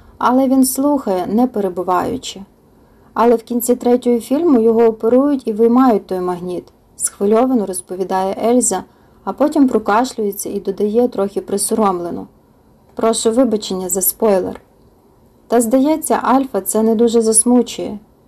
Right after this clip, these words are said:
Чесно кажучи, схоже, він і не знає, що таке спойлер, якщо тільки це не частина машини. Знову йде сніг, і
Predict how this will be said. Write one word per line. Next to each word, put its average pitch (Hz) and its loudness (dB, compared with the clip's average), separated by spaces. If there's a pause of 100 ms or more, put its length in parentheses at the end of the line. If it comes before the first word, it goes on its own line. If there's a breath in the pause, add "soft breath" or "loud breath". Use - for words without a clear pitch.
(100)
Чесно 247 0
кажучи, 240 0
схоже, 220 -2
він 214 0
і 226 0
не 214 0
знає, 226 2
що 208 -6
таке 180 -6
спойлер, 233 2 (400 soft breath)
якщо 208 0
тільки 208 -2
це 233 2
не 233 4
частина 190 -6
машини. 196 -6 (2250)
Знову 233 2
йде 202 0
сніг, 175 -6 (520)
і 202 -4